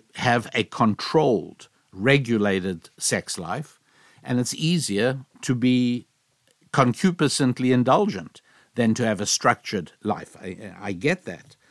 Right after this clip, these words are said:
But, uh, that is what being a man is all about.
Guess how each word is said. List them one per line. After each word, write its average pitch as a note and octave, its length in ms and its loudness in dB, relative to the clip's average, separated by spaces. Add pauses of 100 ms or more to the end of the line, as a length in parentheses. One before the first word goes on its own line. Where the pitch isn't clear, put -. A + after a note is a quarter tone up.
(260)
But, G#2 380 0
uh, G#2 400 0 (120)
that B2 300 -2
is A2+ 220 -2
what A2 420 -2 (120)
being G#2+ 260 0
a G#2+ 60 0
man G2+ 520 0 (100)
is G#2+ 200 -4
all F2 380 -8
about. A2+ 640 -4